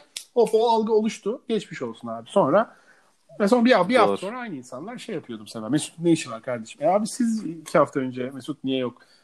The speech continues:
Speaker 1: Baksana Mert Hakan yürümüş" filan dediniz sahada. Ya çok bilmiyorum. Yani bu arada bu sene gene üç yıllık dönem içinde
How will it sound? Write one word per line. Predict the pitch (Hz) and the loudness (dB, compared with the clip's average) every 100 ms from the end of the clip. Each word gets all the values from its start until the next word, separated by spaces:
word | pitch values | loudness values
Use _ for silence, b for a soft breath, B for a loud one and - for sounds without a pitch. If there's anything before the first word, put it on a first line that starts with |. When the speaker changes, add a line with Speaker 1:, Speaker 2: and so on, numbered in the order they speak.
| b 143 | b -2
Speaker 1:
Baksana | 135 147 135 | 0 0 -2
Mert | 127 127 | -4 -2
Hakan | 131 123 131 | -2 -2 -2
yürümüş" | 127 127 123 - | 0 -2 -4 -6
filan | 123 123 117 | -6 -6 -6
dediniz | 110 110 - | -10 -14 -12
sahada. | 113 110 110 214 - b b b b - | -6 -4 0 -2 -4 b b b b -2
Ya | 185 | 0
çok | 208 240 - - 233 | 2 0 -2 -4 0
bilmiyorum. | 277 214 135 113 | 2 4 2 4
Yani | 151 196 196 b b | 4 4 2 b b
bu | 165 262 | 4 4
arada | 285 262 311 _ 165 | 4 0 0 _ -8
bu | 226 | -4
sene | 302 269 | -4 -4
gene | 262 277 285 - | -6 -6 -10 -10
üç | 233 - | -8 -6
yıllık | 226 208 | -8 -8
dönem | 226 233 | -10 -10
içinde | - 269 294 | -10 -10 -10